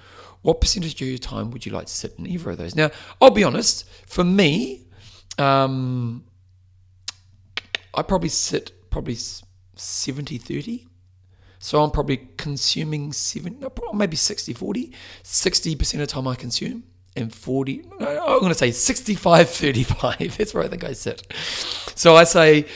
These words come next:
um, when I think, oh, no, man, no, no, <laughs> I'm, I'm kinda thinking on my head right now, but I, actually, I might be more sixty fifty, sixty, sixty forty, because I, you know, T V and internet are probably my consumption things,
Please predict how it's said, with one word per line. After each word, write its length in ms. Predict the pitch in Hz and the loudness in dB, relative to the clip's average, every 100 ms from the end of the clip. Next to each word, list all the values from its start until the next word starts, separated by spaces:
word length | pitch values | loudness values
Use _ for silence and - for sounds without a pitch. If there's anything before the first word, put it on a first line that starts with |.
| - - | -16 -2
um, 240 | 139 135 135 | 0 2 2
when 80 | |
I 60 | 135 | 0
think, 220 | 131 160 - - - | 0 -4 -6 -10 2
oh, 180 | 523 539 | 6 8
no, 100 | 539 | 8
man, 160 | 539 571 | 4 4
no, 100 | - 719 | 4 4
no, 80 | 480 554 - - - - | 4 2 2 2 2 4
<laughs> 60 | 262 | 4
I'm, 60 | 208 | 4
I'm 240 | 240 - 202 | 0 2 2
kinda 200 | - - | 2 2
thinking 540 | - - - 190 165 | 0 -4 2 4 6
on 80 | 156 | 4
my 80 | 143 | 4
head 200 | 143 139 | 2 2
right 140 | 127 | -2
now, 160 | 120 120 | -4 -2
but 440 | 143 - - - - | -2 -2 -10 -14 -6
I, 100 | - | -2
actually, 200 | - 196 | 2 4
I 40 | |
might 160 | 185 196 | 4 2
be 80 | 156 | 0
more 200 | 135 123 | -2 -2
sixty 280 | - - 110 | -4 -10 -10
fifty, 320 | - - - | -12 -16 -14
sixty, 460 | - 120 - 104 - - - - - | -12 -12 -10 -10 -12 -20 -20 -20 -20
sixty 380 | - - - - | -18 -14 -14 -16
forty, 280 | - - - | -16 -16 -14
because 480 | - - 117 120 - - - - | -12 -8 -8 -8 -14 -20 -20 -8
I, 120 | 120 | -2
you 280 | 120 117 131 | -2 -2 -6
know, 160 | 113 113 - _ | -4 -6 -10 _
T 160 | - 147 | 0 2
V 160 | 131 123 | 2 0
and 80 | |
internet 460 | 120 123 120 123 - - | -2 -4 -6 -6 -10 -14
are 60 | 127 | -8
probably 240 | - 113 | -6 -6
my 140 | 113 110 | -8 -10
consumption 480 | 107 120 - 156 | -8 -10 -8 -8
things, 480 | 127 151 151 156 - | -4 -4 -6 -10 -12